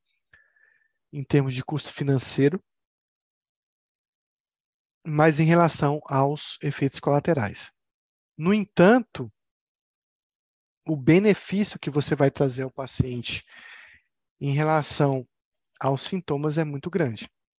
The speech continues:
Então, quais são os efeitos colaterais principais da clozapina? No início do tratamento, e que melhora ao longo do tempo, a clozapina causa bastante sedação. E aí vem um adendo importante.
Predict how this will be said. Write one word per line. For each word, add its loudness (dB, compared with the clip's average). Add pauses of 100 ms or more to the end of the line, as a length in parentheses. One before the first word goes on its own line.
(1500)
Então, 4
quais 6
são 4
os 2
efeitos 0
colaterais 2
principais 0
da 2
clozapina? -6 (1400)
No 4
início 6
do 2
tratamento, 0
e -6
que -12
melhora 6
ao 2
longo -4
do -10
tempo, -4 (640)
a -2
clozapina 0
causa 0
bastante -4
sedação. -4
E 0
aí 4
vem -2
um -2
adendo -2
importante. -6